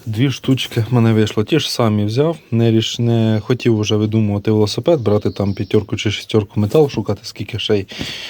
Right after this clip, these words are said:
дефіцит так вже нормального металу в мене виходить. Але і так, оці куски вже з такого ржаву, ви бачили, що я вже, напевно, робив, якщо я, можливо, не показував, не пам'ятаю.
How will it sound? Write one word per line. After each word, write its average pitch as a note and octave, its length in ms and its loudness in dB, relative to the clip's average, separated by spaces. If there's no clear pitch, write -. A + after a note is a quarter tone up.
дефіцит B2 480 2
так G#2+ 140 0
вже A2+ 200 2
нормального A2 520 2
металу C3 440 0
в G#2+ 60 0
мене G2+ 260 0
виходить. F#2+ 580 -4
Але G#2+ 140 4
і A2 40 4
так, G#2+ 240 0
оці A2 160 -4
куски - 340 -2
вже A2 240 4
з - 80 -20
такого G#2 280 -2
ржаву, A#2 320 0
ви G2 140 0
бачили, G2 420 -2
що G2 320 -4
я G2 140 -4
вже, F#2+ 280 -4
напевно, G2+ 440 -2
робив, C3 320 2
якщо G#2 280 -6
я, G2+ 80 -4
можливо, G2 360 -2
не F#2+ 100 -4
показував, G#2+ 400 -2
не F#2+ 80 -2
пам'ятаю. F#2+ 500 -4